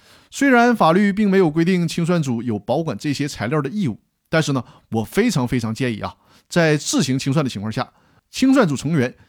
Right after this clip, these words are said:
尽可能的保留好这些材料，至少得保存个三年到五年的时间，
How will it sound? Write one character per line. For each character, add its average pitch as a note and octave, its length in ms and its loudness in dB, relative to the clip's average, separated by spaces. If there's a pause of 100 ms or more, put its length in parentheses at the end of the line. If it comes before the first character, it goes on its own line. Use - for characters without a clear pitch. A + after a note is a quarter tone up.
(120)
尽 F3+ 160 0
可 C3+ 180 -2
能 F#2+ 180 -8
的 - 160 -8 (240)
保 A2 180 0
留 C3 140 -2
好 - 120 -10
这 - 120 -16
些 G#2+ 100 -14
材 - 140 -16
料， G2 160 -12 (500)
至 - 180 -2
少 E3+ 160 4
得 E3+ 140 2
保 B2+ 180 -2
存 B2 160 -6
个 D3 140 0
三 E3 220 -2
年 B2+ 140 0
到 C#3+ 100 -2
五 A2 140 -6
年 F#2+ 140 -6
的 A#2 60 -2
时 A#2 160 -8
间， C#3+ 240 -4